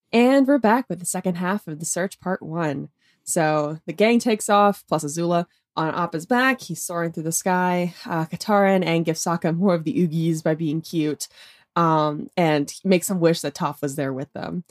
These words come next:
But instead, they have Azula, who then proceeds to question them as to which one of them was first approached by Ursa, believing that they had all conspired against her with her mother, which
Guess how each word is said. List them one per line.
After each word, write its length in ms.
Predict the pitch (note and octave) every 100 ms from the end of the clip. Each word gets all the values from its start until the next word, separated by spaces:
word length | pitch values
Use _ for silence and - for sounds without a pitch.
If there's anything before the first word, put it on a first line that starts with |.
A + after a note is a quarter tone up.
| _ _ _ _
But 240 | G#3 A#3 A#3
instead, 520 | E4 - B3+ A#3 A3
they 120 | G#3+
have 180 | A3 G#3
Azula, 480 | G#3+ E3 D#3+ D#3+ E3
who 100 | F3+
then 200 | G#3+ A#3+
proceeds 380 | A#3+ - G#3 -
to 80 | F#3
question 420 | - G#3 - G#3
them 200 | F3 F3
as 120 | E3+ -
to 80 |
which 220 | F3+ E4+ -
one 120 | C#4
of 100 | C4+
them 120 | G#3
was 140 | F#3+
first 260 | - A3 -
approached 480 | B3+ - G3 G3+ -
by 420 | F3 E3+ E3 D#3+ -
Ursa, 440 | E3+ - D#3 D#3
believing 280 | D#3 F3 E3+
that 100 | E3+
they 100 | F3
had 120 | E3
all 180 | - G#3+
conspired 580 | - F#3+ - F3 E3+ E3
against 380 | E3 F3+ E3+ -
her 240 | E3 D#3+
with 200 | D#3 D3 D3 -
her 80 | D3+
mother, 420 | C3+ B2 - D3
which 480 | D#3 D3 D3 - -